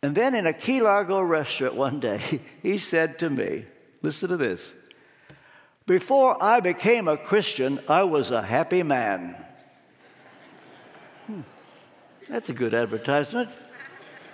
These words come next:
Yeah. He wasn't complaining. He was just making a point. His wife wouldn't convert. She's Jewish. His son,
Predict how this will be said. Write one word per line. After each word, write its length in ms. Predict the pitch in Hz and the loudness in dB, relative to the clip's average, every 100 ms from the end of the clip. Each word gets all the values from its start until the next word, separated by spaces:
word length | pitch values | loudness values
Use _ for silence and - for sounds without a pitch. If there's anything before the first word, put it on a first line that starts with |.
| 180 | -14
Yeah. 180 | 202 196 127 - - - - - - - - - _ - - - - - | -10 -12 -14 -20 -20 -20 -20 -20 -20 -20 -20 -20 _ -20 -20 -20 -20 -4
He 100 | 175 | 0
wasn't 380 | 160 196 262 254 | 2 2 0 -2
complaining. 580 | 269 254 156 123 151 262 - - - - _ _ _ _ _ _ _ - | -4 -2 -2 0 -2 -4 -10 -20 -20 -20 _ _ _ _ _ _ _ -4
He 80 | 320 | 0
was 140 | 277 | 0
just 160 | 226 190 | -2 0
making 280 | 180 175 202 | 0 0 -4
a 40 | |
point. 320 | - 285 127 - | -2 -2 -2 -2
His 180 | 196 139 | -2 0
wife 400 | 135 - 214 - | 2 2 2 0
wouldn't 280 | 220 233 226 | -2 -2 -4
convert. 500 | 226 226 262 262 - | -2 0 0 -4 -8
She's 260 | 175 190 113 | -6 -6 -6
Jewish. 520 | 160 196 247 - - - - - - - - | -2 0 0 -6 -12 -20 -20 -20 -20 -20 -4
His 240 | 156 135 | -2 -2
son, 840 | - - - - - 185 165 214 | -6 -10 -6 -2 0 2 0 -4